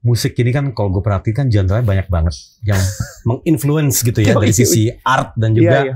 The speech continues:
Speaker 1: passion.
Speaker 2: Hmm.
Speaker 1: Lu udah punya legacy gitu ya. Legacy
Speaker 2: Iya.
Speaker 1: dalam arti orang-orang tahu banyak gitu soal Marcel. Makanya kenapa kalau gue wedding tuh sering ketemu dia nih. <laughs> Karena lu, lu,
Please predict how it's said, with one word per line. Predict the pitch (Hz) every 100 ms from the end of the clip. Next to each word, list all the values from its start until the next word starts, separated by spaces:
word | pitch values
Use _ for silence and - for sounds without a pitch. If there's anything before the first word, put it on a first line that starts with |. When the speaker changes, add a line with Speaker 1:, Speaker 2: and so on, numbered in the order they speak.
| -
Speaker 1:
passion. | 107 101 - 98 85
Speaker 2:
Hmm. | 170 160 151 - _ - _ _ _ _ -
Speaker 1:
Lu | 147
udah | 143 107 107 -
punya | - 117
legacy | 107 101 104 113 87
gitu | 110 104
ya. | 92 104
Legacy | 101 101 160
Speaker 2:
Iya. | 117
Speaker 1:
dalam | 98 95
arti | 95 92 143 139 - _ -
orang-orang | 123 127 165
tahu | 151 120
banyak | 117 120
gitu | 95
soal | 90 104
Marcel. | 101 98 101 135 135 - - -
Makanya | 123 139
kenapa | 131 117
kalau | 127 113
gue | 104
wedding | 107 104 120
tuh | 131
sering | - 107
ketemu | 113 107
dia | 113 147
nih. | 143 135 - 214 - -
<laughs> | - - - -
Karena | 139 165 165
lu, | - 165 190 - - _ _ - - _ _
lu, | 156 180